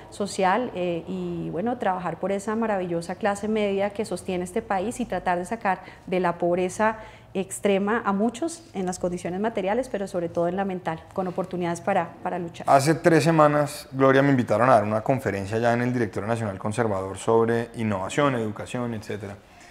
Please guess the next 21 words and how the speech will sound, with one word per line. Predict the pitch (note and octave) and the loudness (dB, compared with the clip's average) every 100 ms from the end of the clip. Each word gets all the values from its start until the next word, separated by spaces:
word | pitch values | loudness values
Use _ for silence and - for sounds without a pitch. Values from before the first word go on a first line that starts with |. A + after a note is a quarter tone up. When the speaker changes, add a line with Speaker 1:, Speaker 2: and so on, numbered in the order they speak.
| - - - _ | -20 -20 -20 _
Speaker 2:
Eh, | - G#2+ G2+ G2 F#2+ F#2 - _ _ | -8 -4 -2 -2 -4 -8 -14 _ _
y | C3 | 2
yo | A#2 | 4
les | G#2+ A#2 | 6 4
pregunté, | - C3 G#2+ G#2 G#2+ | 4 4 4 2 0
les | F#2+ | 0
dije, | F#2 | -6
¿están | F2+ G2+ G#2 | -6 -4 -4
seguros? | G#2+ C3+ G#3 C4+ - - - - | -2 -2 -2 -6 -12 -18 -16 -4
Porque | G#2+ | -2
tú | G#2+ D#3+ | 2 2
me | |
conoces, | G3 D#3 B2 G#2 | 6 6 4 2
yo | D3 | 2
no | F#3 | 2
me | E3+ | 2
voy | E3 | 2
a | D#3 D3+ | 2 2
quedar | B2+ A2 A2 A2 | 2 2 2 -2
con | A2 B2+ | -4 0
nada. | A#2+ A#2 B2 - | 2 2 -2 -8